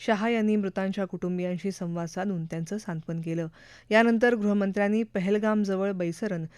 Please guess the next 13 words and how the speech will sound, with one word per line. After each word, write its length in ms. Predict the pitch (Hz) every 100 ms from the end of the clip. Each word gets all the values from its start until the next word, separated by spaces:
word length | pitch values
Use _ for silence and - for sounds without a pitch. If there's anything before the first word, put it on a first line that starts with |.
| - -
इथं 360 | 208 202 226 226 -
प्रत्यक्ष 420 | 202 - 226 -
हल्ल्याच्या 440 | 180 185 180 185
ठिकाणी 380 | 175 170 165 170
जाऊन 240 | 165 170
पाहणी 360 | 214 165 156 160
केली. 280 | 165 156 151 - _ _ _ _ _ - _ _ _ _ - _ _ -
संरक्षण 520 | - 240 262 - 285
मंत्री 320 | 262 247 262
राजनाथ 360 | 254 226 208 226
सिंह 260 | 220 226 220
यांनी 260 | 208 208
आज 300 | 208 190 190